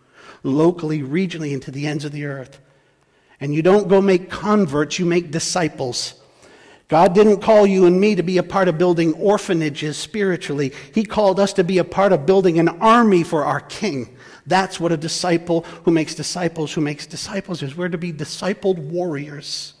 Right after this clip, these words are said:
He says, "The proof of all this will be your love for God and your love for my people." A vertical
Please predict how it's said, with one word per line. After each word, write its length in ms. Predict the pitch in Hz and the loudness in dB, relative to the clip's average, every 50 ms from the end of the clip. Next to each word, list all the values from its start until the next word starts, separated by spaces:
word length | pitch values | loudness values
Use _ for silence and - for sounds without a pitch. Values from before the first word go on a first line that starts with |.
| _ | _
He 60 | _ _ | _ _
says, 240 | - 156 147 139 | -18 -18 -18 -16
"The 100 | - 143 | -18 -20
proof 340 | 131 - - 196 196 208 196 | -20 -8 -4 -2 -2 0 -2
of 140 | 185 170 165 | -2 -4 -4
all 180 | 185 190 190 185 | -2 -2 -2 -2
this 460 | 190 202 208 196 - - - - - _ _ _ _ _ _ _ _ | -2 -6 -6 -8 -10 -14 -16 -18 -20 _ _ _ _ _ _ _ _
will 80 | - | -8
be 140 | 139 156 165 | -4 -4 -2
your 220 | 160 156 143 143 135 | -2 -2 -2 -4 -2
love 280 | 139 147 156 160 160 | -2 -2 -2 -2 -4
for 220 | - - - 185 180 | -8 -12 -12 -12 -10
God 420 | 143 135 117 135 131 117 117 120 - - - - - _ _ - | -8 -8 -8 -8 -10 -10 -12 -14 -18 -20 -20 -20 -20 _ _ -6
and 160 | 151 151 143 | -4 -2 -2
your 140 | 131 143 131 | -2 -2 -2
love 240 | 120 127 123 113 | -4 -6 -8 -8
for 160 | - - - 131 | -10 -10 -10 -8
my 180 | 135 131 127 | -8 -8 -10
people." 480 | - - - 147 147 147 - - - - _ _ _ _ _ _ - - - - - | -10 -12 -12 -12 -12 -12 -16 -20 -20 -20 _ _ _ _ _ _ -20 -20 -20 -10 -6
A 100 | 170 170 | -4 -4
vertical 920 | 151 135 127 123 120 135 151 151 185 202 208 202 - - 208 202 208 208 | -4 -4 -6 -8 0 2 4 4 6 4 4 2 0 0 0 2 0 0